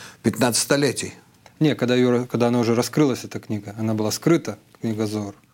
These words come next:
Speaker 2: В тринадцатом веке её нашли, и
Speaker 1: Да, но это ничего не значит, что её нашли. Никто о ней всё равно ничего не знал, и ничего над ней не писали.
Speaker 2: Это заняло много
Speaker 1: Это
Speaker 2: времени.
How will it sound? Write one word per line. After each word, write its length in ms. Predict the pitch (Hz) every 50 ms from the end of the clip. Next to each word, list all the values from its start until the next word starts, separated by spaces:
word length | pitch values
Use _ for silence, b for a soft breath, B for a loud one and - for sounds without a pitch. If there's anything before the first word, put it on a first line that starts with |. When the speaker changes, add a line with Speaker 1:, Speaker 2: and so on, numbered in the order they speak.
| -
Speaker 2:
В 140 | - 110 -
тринадцатом 500 | - 139 127 131 127 123 - - 131 120 117
веке 240 | 123 113 - -
её 100 | 113 110
нашли, 540 | 113 113 113 - - 165 180 196 160 123 - - -
и 380 | 117 113 113 110 110 110 147 160
Speaker 1:
Да, 220 | 160 185 214 214 196
но 100 | 226 160
это 160 | 147 143 160
ничего 340 | 156 151 139 156 160 160 160
не 140 | 170 165
значит, 220 | 143 139 131 104 -
что 180 | - - -
её 120 | 104 95 98
нашли. 440 | 98 98 - - 90 87 90 87 87
Никто 680 | 92 110 127 131 - - - 160 160 156 156 151 147 143 139
о 40 | 135
ней 200 | 131 127 123 113
всё 160 | - - 127
равно 180 | 123 120 123 120
ничего 260 | 110 95 - 110 107
не 120 | 104 104
знал, 400 | 101 104 - 160 165 165 160 151 135
и 60 | 120
ничего 320 | 113 107 107 - 117 110
над 140 | 107 101 98
ней 100 | 104 104
не 140 | 104 104 98
писали. 540 | 98 127 123 - 165 165 160 156 143 139 131
Speaker 2:
Это 120 | 123 110
заняло 340 | 104 113 123 123 123 123 120
много 160 | 120 123 151 131
Speaker 1:
Это 120 | 120 120
Speaker 2:
времени. 80 | 113